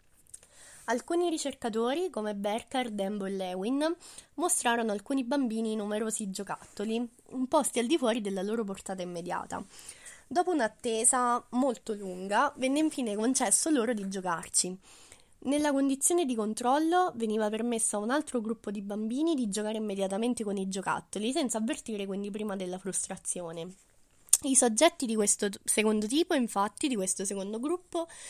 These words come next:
giocarono con gioia, mentre quelli dell'altro gruppo, una volta che poterono toccare i giocattoli, reagirono in maniera distruttiva e cercavano quindi di romperli, di sbatterli, di calpestarli.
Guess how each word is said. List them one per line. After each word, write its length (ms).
giocarono 500
con 220
gioia, 380
mentre 360
quelli 220
dell'altro 500
gruppo, 540
una 200
volta 280
che 140
poterono 540
toccare 320
i 80
giocattoli, 640
reagirono 460
in 60
maniera 340
distruttiva 680
e 60
cercavano 540
quindi 260
di 100
romperli, 540
di 140
sbatterli, 840
di 260
calpestarli. 1040